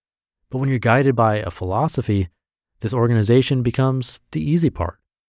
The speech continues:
Your drive to accomplish what you believe needs to be accomplished has a way of sweeping away the ineffective.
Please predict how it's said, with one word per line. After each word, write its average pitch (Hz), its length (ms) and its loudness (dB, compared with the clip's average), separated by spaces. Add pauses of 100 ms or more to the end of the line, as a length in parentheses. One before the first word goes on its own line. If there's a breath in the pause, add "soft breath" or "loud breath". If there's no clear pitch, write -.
(320)
Your 113 120 -2
drive 131 260 2
to 127 100 2
accomplish 123 520 0
what 117 160 -2
you 101 160 0
believe 104 600 2
needs 101 220 0
to - 80 -8
be 92 100 2
accomplished 92 640 0 (480)
has 92 160 0
a 90 40 2
way 95 200 4
of 95 80 2
sweeping 101 400 0
away 98 340 6
the 110 200 4
ineffective. 104 840 -2